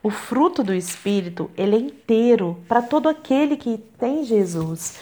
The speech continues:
para todo aquele que reconhece o senhorio de Jesus na sua vida. O fruto do Espírito é uma realidade na vida do cristão.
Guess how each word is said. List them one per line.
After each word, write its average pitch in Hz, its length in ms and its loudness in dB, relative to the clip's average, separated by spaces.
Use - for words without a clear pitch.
para 220 140 2
todo 294 200 2
aquele 277 280 0
que 254 120 -4
reconhece 233 840 -2
o 208 40 -2
senhorio 196 560 -4
de 214 220 -8
Jesus 247 440 2
na 208 100 -2
sua 175 260 -2
vida. 165 440 -8
O 214 80 2
fruto 294 380 0
do 180 80 -4
Espírito 214 480 -4
é 208 60 6
uma 220 120 0
realidade 233 880 2
na 240 140 0
vida 220 300 -4
do 233 100 -4
cristão. 247 600 0